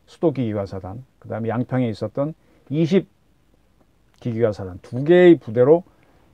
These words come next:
칠 군단만은 북진 선봉 부대라 그래서 그 부대는 뭔가 하면은 이 나머지 군단들이 북한을 딱 잡아주고 있을 때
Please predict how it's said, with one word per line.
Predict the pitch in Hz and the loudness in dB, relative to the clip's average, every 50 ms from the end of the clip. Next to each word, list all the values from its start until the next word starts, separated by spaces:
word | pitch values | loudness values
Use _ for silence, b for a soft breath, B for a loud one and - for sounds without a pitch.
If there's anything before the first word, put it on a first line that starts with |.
| _ | _
칠 | - - - 202 | -14 -8 -8 -4
군단만은 | 180 185 185 170 160 147 139 131 131 139 135 131 | -2 0 2 4 4 4 4 2 2 0 -2 -4
북진 | - 117 - - 165 170 151 | -6 -10 -8 -4 -2 -2 0
선봉 | 151 151 147 139 139 139 | 0 0 2 2 0 0
부대라 | 113 110 98 110 98 101 95 | 0 -2 -4 -4 -4 -4 -6
그래서 | 92 95 90 90 110 101 92 90 _ _ _ _ _ | -6 -8 -8 -8 -10 -10 -12 -14 _ _ _ _ _
그 | - 147 147 | -4 -2 0
부대는 | 160 170 185 185 185 147 | 2 2 2 2 4 2
뭔가 | 123 117 113 117 110 | 2 2 2 0 0
하면은 | 110 113 117 123 113 98 95 _ _ _ _ _ _ _ _ _ _ _ _ _ _ _ _ _ _ _ _ _ _ _ _ _ _ _ _ _ _ _ - | -2 -2 -4 -6 -6 -8 -10 _ _ _ _ _ _ _ _ _ _ _ _ _ _ _ _ _ _ _ _ _ _ _ _ _ _ _ _ _ _ _ -4
이 | 151 160 165 156 - _ _ _ _ | -2 0 0 0 -2 _ _ _ _
나머지 | - 135 127 147 165 175 185 | -6 -2 2 4 6 6 4
군단들이 | 143 151 175 170 170 165 165 170 175 165 139 | 4 4 6 6 6 6 6 6 6 4 2
북한을 | - - - - - 160 165 165 | 0 -16 -12 -4 -2 -2 -2 -2
딱 | - - 160 165 - | -4 -6 -10 -8 -8
잡아주고 | - 139 127 147 143 135 139 139 139 | -6 0 0 0 0 0 -2 -4 -4
있을 | 120 - 135 123 | -4 -4 -8 -4
때 | - 156 151 151 - | 0 2 2 2 0